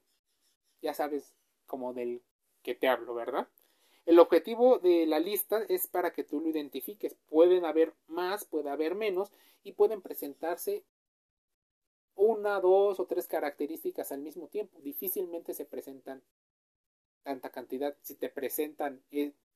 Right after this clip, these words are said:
la totalidad, sal huyendo. Es una persona chantajista emocional. Busca un espacio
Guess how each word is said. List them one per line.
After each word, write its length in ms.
la 140
totalidad, 640
sal 280
huyendo. 420
Es 100
una 160
persona 320
chantajista 480
emocional. 440
Busca 520
un 380
espacio 600